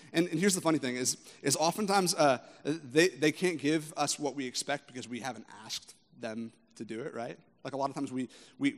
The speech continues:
we're out of sync simply because we haven't communicated what we need or what we want from them, from a friendship, from a family member. Are you with me? All right, here's the third one, uh, and this is a, this is a helpful one.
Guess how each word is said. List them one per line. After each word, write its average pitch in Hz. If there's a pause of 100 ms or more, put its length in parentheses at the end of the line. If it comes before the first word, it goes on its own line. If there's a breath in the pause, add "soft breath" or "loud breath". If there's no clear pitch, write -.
we're 135
out 143
of 139
sync 135
simply 165
because 143
we 127
haven't 117
communicated 117
what 107
we 110
need 110
or -
what 113
we 107
want 110 (420 soft breath)
from 110
them, 101
from 107
a 107
friendship, 123
from 107
a 101
family 113
member. 110 (160 soft breath)
Are 139
you 135
with 151
me? 202 (800 soft breath)
All 127
right, 117
here's 151
the 160
third 135
one, 113 (320 loud breath)
uh, 135
and 139
this 135
is 131
a, 120
this 131
is 127
a 139
helpful 127
one. 117